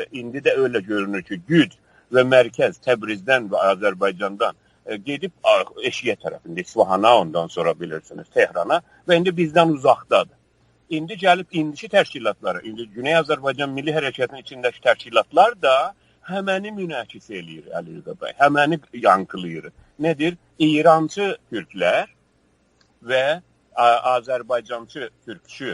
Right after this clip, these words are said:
yəni, elə deyəlim. Azərbaycançı, çünki İran deyəndə İranı bir vətən kimi görürük,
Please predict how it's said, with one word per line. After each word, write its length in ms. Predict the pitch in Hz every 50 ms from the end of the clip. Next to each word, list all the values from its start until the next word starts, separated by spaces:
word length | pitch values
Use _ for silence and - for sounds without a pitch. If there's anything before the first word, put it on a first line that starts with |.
| - 85
yəni, 240 | 85 78 78 80
elə 240 | 71 87 85 76 73
deyəlim. 300 | - 82 82 85 - - 123
Azərbaycançı, 800 | 113 107 104 120 113 104 95 113 107 98 92 107 104 101 - _
çünki 300 | - 143 131 123 117 113
İran 240 | 113 120 123 117 107
deyəndə 300 | 104 104 95 104 117 113
İranı 300 | 104 104 104 98 104 107 107
bir 120 | 101 90
vətən 300 | 98 95 - 123 139 156
kimi 220 | - 165 160 156 143
görürük, 300 | 135 131 123 123 139